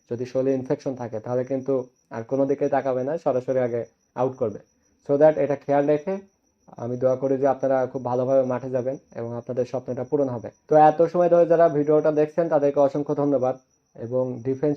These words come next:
সম্পর্কে সমস্ত তথ্য পেতে আমাদের ডিফেন্স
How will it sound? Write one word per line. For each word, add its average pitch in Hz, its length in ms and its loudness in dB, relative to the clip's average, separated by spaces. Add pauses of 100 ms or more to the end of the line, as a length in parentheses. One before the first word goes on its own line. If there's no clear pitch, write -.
সম্পর্কে 147 440 2 (260)
সমস্ত 156 460 0 (140)
তথ্য 160 160 -2 (100)
পেতে 113 220 -8 (760)
আমাদের 135 240 0 (100)
ডিফেন্স 135 260 -2